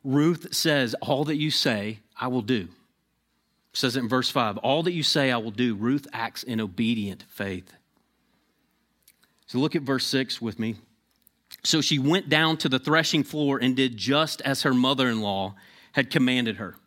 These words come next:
Now, the skeptic might say, "It's, that's ridiculous. That's blind faith. It's cultural. She had to do this," but that would be wrong. Think back to chapter two. What has Ruth already experienced from Boaz?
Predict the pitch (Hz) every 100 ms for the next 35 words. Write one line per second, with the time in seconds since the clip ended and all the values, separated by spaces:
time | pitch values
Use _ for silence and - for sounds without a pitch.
0 | _ _ _ _ _ _ _ _ _ _
1 | _ _ 139 131 - 202 208 180 160 151
2 | 143 160 151 - 185 180 156 127 131 175
3 | - 104 - - - _ _ _ - 127
4 | 117 120 139 160 185 156 - 175 175 175
5 | - - - 127 - 180 190 185 180 165
6 | - 120 - 180 170 170 180 160 175 165
7 | - 147 - 151 - 143 120 131 123 120
8 | 107 107 123 98 92 - _ _ _ _
9 | _ _ _ _ _ _ _ 185 196 175
10 | 175 170 - 160 - 135 208 165 113 120
11 | 165 165 165 170 151 170 165 135 - 147
12 | 185 180 170 175 143 - 127 - - 165
13 | 156 123 110 - - 127 120 127 107 95
14 | 92 -